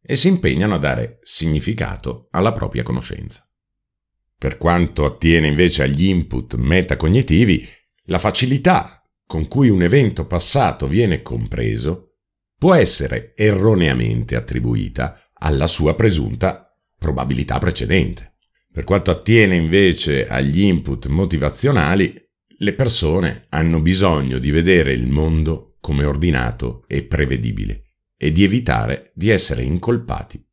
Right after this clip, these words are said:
per i problemi. Questa capacità di prevedere a posteriori implica l'incapacità di recuperare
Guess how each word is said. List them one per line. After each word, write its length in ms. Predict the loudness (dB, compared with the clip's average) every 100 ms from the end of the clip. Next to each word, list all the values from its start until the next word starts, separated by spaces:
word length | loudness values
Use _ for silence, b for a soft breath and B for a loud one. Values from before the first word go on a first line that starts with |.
| -8
per 140 | -8
i 60 | -6
problemi. 580 | -8 -6 -6 -6 -10 -14 _ _ _ _ _ _ _ _ _ _
Questa 500 | -2 -2 0 0 0
capacità 840 | -2 -2 -2 0 2 4 4 0 -10
di 260 | -8 -6 -6
prevedere 720 | -4 -2 0 2 4 4 2
a 60 |
posteriori 960 | 0 -6 -2 0 2 2 0 -2 -6 -4
implica 640 | 2 2 2 -2 -4 -4 -2
l'incapacità 1200 | 0 2 2 0 -4 -4 -4 -4 -4 -4 -4 -10 _
di 220 | -10 -2
recuperare 1000 | 0 0 -4 0 2 2 0 -2 -6 -10